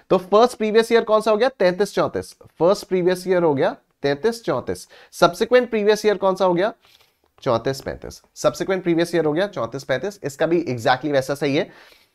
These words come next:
C minus D, तो C क्या है, sum or aggregate of the sum received under L I P during the subsequent previous year। तो तैंत-, तो यहां पर चौंतीस पैंतीस में जितना भी पैसा मिला वो,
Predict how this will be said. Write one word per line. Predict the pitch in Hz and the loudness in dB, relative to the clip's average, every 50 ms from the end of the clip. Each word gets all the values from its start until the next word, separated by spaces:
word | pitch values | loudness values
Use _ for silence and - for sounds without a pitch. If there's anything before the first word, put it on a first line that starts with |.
| _ _ | _ _
C | - - - 202 208 | -8 -4 -2 0 2
minus | 202 185 175 180 185 185 151 | 2 4 4 2 2 2 0
D, | 151 196 226 285 - - - | -2 -4 -4 -6 -8 -8 -6
तो | 160 | -6
C | 165 - 196 202 - | -4 -2 -4 -2 0
क्या | 202 202 | 0 0
है, | 220 226 | 0 -2
sum | 226 - 208 196 196 | 0 2 2 4 6
or | 208 196 | 6 6
aggregate | 190 165 160 156 175 175 190 185 | 6 6 4 2 2 2 2 0
of | 185 175 | 0 -4
the | 180 175 | -4 -2
sum | 196 175 175 | -2 -2 -2
received | 160 160 - 190 190 170 165 | -2 -4 -4 -4 -2 0 0
under | 160 165 170 160 151 - | 0 0 -2 -2 -2 2
L | 147 151 | 2 4
I | 147 147 | 4 4
P | 151 180 | 2 0
during | 156 147 160 156 160 170 | 0 0 -2 -2 -2 -2
the | 165 170 | -4 -4
subsequent | - 170 - - 156 170 170 170 | -4 -6 -6 -6 -4 -4 -4 -2
previous | - 180 175 170 175 170 | -2 -2 -2 -2 -4 -4
year। | 190 208 226 - _ _ _ - | -6 -10 -12 -14 _ _ _ -4
तो | 151 | -4
तैंत-, | 156 - 156 143 143 143 151 135 139 139 139 | -2 0 0 0 0 0 0 0 0 0 2
तो | 170 165 | 2 2
यहां | 147 143 143 147 | 2 4 4 2
पर | 139 139 117 87 - - _ _ _ _ _ _ _ _ _ _ _ - | 4 4 2 0 0 -6 _ _ _ _ _ _ _ _ _ _ _ -2
चौंतीस | 147 143 147 143 180 180 | 0 0 0 0 -4 -4
पैंतीस | 180 175 165 160 180 180 180 | -2 -2 -2 -2 -4 -4 -4
में | 185 175 | -2 -2
जितना | 151 156 - 170 170 | -2 -2 0 0 0
भी | 175 180 | 0 0
पैसा | - 160 170 - 165 | 0 -2 -2 -2 0
मिला | 165 165 165 | 2 2 2
वो, | 151 147 175 - - - | 2 2 0 -2 -4 -8